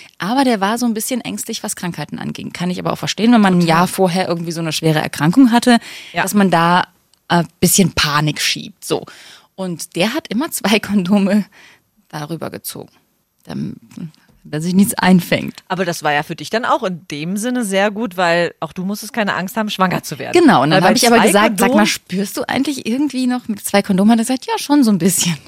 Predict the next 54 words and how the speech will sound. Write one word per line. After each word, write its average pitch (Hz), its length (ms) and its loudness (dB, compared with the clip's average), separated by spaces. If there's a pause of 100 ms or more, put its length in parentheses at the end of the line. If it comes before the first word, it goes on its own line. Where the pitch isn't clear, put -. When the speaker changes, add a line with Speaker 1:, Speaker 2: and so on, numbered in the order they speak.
(180)
Speaker 1:
<laughs> - 280 -12
Aber 196 220 2
es - 200 0
war, 240 240 0 (760)
es - 80 -20
war 185 120 2
immer 220 180 2
sehr 226 320 4
lange 202 380 2
mit 156 260 -10
ihm. 127 220 -14 (100)
Speaker 2:
Oh. 233 180 -14 (340)
Speaker 1:
Also 160 120 -10
wenn 175 80 -4
man 190 100 -4
auf - 140 -4
schnelle 233 360 2
Orgasmen 202 440 0
steht, - 500 -8
da 151 160 -10
war 156 140 -8
das 170 180 -8
nix. - 300 -10 (160)
Man - 180 -10
will, 151 80 -4
dass 147 160 -4
der - 80 -4
Mann 139 160 -2
schnell - 220 -8
kommt. - 340 -14 (360)
Mhm. 180 100 -6
Speaker 2:
Und, 214 400 -2
äh, 170 320 -6 (640)
hast - 260 -14
du 165 80 -14
dann 247 180 -6
noch 339 140 -8
was 381 160 -8
gespürt 427 400 -6
oder 220 140 -4
nur 202 180 -4
Gummi? 147 320 -8 (640)
Speaker 1:
Ja. 170 260 -4 (300)
Speaker 2:
Es, 175 160 -16
macht 190 220 -6
das 208 100 -10
einen 170 80 -10
Unterschied? 185 400 -6
Speaker 1:
Nee, 156 240 2
es 143 100 -2
macht 139 200 -10
gar - 120 -12
keinen - 180 -12
Unterschied. - 540 -10